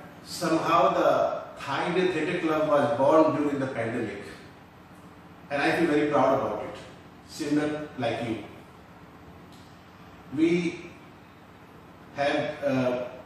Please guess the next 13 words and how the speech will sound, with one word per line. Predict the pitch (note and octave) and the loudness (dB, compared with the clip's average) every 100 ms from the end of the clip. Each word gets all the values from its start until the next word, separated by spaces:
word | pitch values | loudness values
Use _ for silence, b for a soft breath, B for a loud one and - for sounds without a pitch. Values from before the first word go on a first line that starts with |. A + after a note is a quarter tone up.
| - | -4
organized | D3 D3 C#3+ D3 C#3+ D3+ D3 - - - - - - - | 2 2 2 4 4 2 -2 -6 -12 -16 -20 -20 -18 -6
or | C3 | -4
launched | C3+ - D#3+ - | 0 4 4 2
the | D3 | -2
Thai | C#3 | -2
Indian | C3+ C3+ | -2 -2
Theatre | C3 B2+ | -4 -4
Club | C3+ C3+ C3 - - - - - - - - | -4 -2 -2 -4 -10 -16 -20 -20 -20 -20 -8
in | C3 | 0
the | C3 | 2
month | C3 C3+ C3+ | 4 4 2
of | B2 - | 0 -2
October | - - C#3 C#3+ C#3+ C#3+ | -4 -2 4 6 6 2